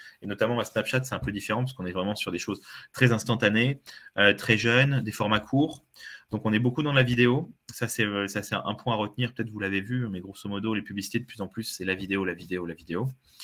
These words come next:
Euh, vidéo courte, hein, en général, on est sur des formats, euh,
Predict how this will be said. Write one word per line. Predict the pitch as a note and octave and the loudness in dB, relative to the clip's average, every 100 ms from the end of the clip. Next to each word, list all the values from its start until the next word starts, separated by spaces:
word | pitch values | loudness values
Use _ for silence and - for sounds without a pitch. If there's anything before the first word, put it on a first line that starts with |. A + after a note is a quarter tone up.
| - - - | -14 -14 -4
Euh, | F#2+ F#2 | -2 0
vidéo | G2+ F#2+ | 2 2
courte, | F#2+ C3 C3 | 2 -2 0
hein, | A2 | -2
en | F#2+ | -2
général, | F2+ F2+ F2 F#2+ G2+ | -4 -4 0 2 2
on | E2+ | 0
est | F2 | -6
sur | - | -6
des | E2 | -8
formats, | - E2+ E2+ F#2 G2 | -8 -8 -2 2 2
euh, | F#2 | 2